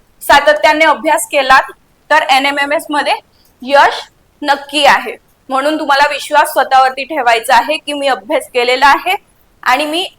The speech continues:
एनएमएमएस परीक्षा नक्कीच पास करणार." तर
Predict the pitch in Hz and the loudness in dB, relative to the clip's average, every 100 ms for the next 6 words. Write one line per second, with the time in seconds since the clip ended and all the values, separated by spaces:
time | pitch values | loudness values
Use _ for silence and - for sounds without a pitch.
0 | _ 254 262 277 277 269 277 - 269 247 | _ 0 0 0 -2 -2 -6 -2 -2 -2
1 | - 285 330 262 - - 330 - - 240 | -2 0 2 -2 -6 -8 -8 -2 2 2
2 | - 277 262 214 196 - _ _ _ _ | 2 -2 -2 -2 -6 -8 _ _ _ _
3 | _ _ _ _ _ _ _ _ _ _ | _ _ _ _ _ _ _ _ _ _
4 | _ _ _ _ - 294 | _ _ _ _ 0 2